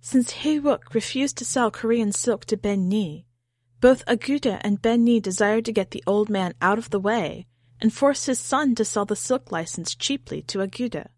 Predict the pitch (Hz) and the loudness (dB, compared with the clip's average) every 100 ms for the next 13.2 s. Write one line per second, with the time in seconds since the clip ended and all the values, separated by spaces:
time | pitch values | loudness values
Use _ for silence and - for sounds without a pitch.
0 | _ _ _ _ _ _ _ _ _ _ | _ _ _ _ _ _ _ _ _ _
1 | - 240 240 294 311 269 226 220 220 196 | 6 8 8 4 4 4 4 4 2 -2
2 | - - - 147 - - - 180 - 233 | -2 -2 0 -4 -6 -8 -8 -6 -2 -2
3 | - - - - _ _ _ _ 247 247 | -4 -8 -12 -12 _ _ _ _ 4 4
4 | 269 277 247 220 277 214 156 - 208 - | 2 2 2 2 2 0 -4 -8 -6 -4
5 | 240 - - - - _ _ _ _ _ | -4 -6 -14 -16 -20 _ _ _ _ _
6 | _ _ - _ _ _ _ _ _ _ | _ _ -20 _ _ _ _ _ _ _
7 | _ _ _ _ 233 208 285 330 - 214 | _ _ _ _ 0 6 6 6 0 0
8 | 226 220 226 - 185 196 196 196 180 - | 2 2 0 -2 -2 0 0 -2 -2 0
9 | 185 233 - 175 160 - 185 - 175 175 | 0 0 -2 -6 -6 -6 -6 -6 -6 -6
10 | - 233 247 151 156 170 _ _ - 220 | -2 0 0 -2 -6 -12 _ _ -8 2
11 | 262 262 285 311 - 269 - 202 214 214 | 2 2 0 0 0 0 0 0 0 0
12 | - - 254 226 190 170 185 - 302 240 | 0 2 2 2 0 -4 -4 -8 -6 -6
13 | 147 | -8